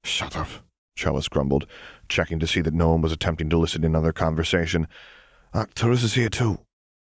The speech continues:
"Well, maybe someone could distract him for a few moments while you share a dance with her, unless you're chicken." Charles scowled at Harry, not rising to the bait. "Bloody heavens," he muttered.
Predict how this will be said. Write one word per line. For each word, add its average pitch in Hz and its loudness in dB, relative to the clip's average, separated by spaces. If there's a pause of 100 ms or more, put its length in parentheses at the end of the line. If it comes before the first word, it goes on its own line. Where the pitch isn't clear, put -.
(120)
"Well, 135 2
maybe 143 2
someone 160 2
could 123 0
distract 147 -2
him 95 0
for 104 0
a 87 0
few 87 2
moments 87 0
while 98 0
you 107 4
share 117 -2
a 123 -2
dance - -4
with - -6
her, 64 -2 (480)
unless 87 2
you're 117 2
chicken." 104 -2 (600)
Charles 78 -2
scowled 80 0
at 87 -2
Harry, 87 4
not 87 0
rising 87 0
to 90 -4
the 87 0
bait. 101 0 (460)
"Bloody 98 2
heavens," 113 -2 (280)
he - -2
muttered. 65 -4